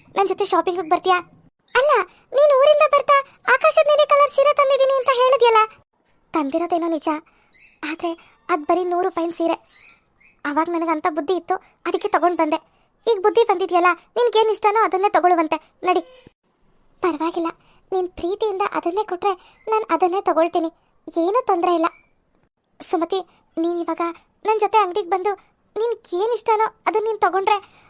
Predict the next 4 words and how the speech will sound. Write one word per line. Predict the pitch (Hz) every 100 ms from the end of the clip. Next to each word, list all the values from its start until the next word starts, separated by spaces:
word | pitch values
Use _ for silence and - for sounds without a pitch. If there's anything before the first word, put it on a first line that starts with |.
| _
ನನಗ್ | 349 359 - 339
ಸಮಾಧಾನ. | 320 349 330 339 _ _ _ _ _ _ _ _ _ _ _ _
<laughs> | - - 370 349 _ _ _ _ - - _ -
ಸರಿ, | - 403